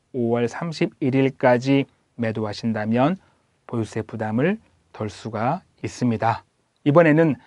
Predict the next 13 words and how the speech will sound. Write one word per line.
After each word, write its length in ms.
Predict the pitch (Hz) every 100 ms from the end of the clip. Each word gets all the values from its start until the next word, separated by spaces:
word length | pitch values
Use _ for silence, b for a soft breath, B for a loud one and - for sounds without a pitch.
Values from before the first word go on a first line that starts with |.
| b b
자진 340 | - 151 175 202
말소든 580 | 165 - 160 165 165
자동 320 | 151 135 143 151
말소든 560 | 131 127 131 143 147 - -
말소가 440 | 123 120 139 143
된 180 | 135 131
이후에 540 | 117 107 123 131 131 -
십 200 | - 175
년 420 | 170 160 156 156
장기 400 | - 131 139 139
일반 360 | 175 143 147 147
민간 360 | 123 127 131
임대로 560 | 131 117 117 120 135 151